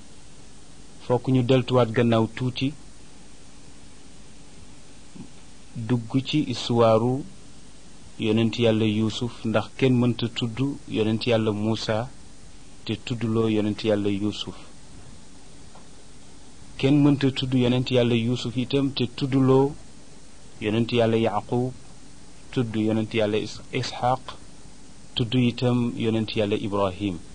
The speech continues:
Gis nañu ni suñu maam Ibrahim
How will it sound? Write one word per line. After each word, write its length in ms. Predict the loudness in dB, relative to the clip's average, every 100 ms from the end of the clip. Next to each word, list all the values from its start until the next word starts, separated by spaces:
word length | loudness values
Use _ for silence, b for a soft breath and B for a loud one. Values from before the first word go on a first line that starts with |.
| -16 -16 -16 -16 -16 -16 -16 -16 -16 -14 -14 -14 -14 -14 -14 -14 -14 -14 -14 -14 -16 -14 -12 -4
Gis 180 | 2
nañu 240 | 6 8 10
ni 280 | 8 6 4 -8 -16 -16 -16 -16 -16 -16 -16 -16 -16 -16 -12
suñu 280 | 0 4 8
maam 220 | 8 6
Ibrahim 680 | 4 6 6 4 0 2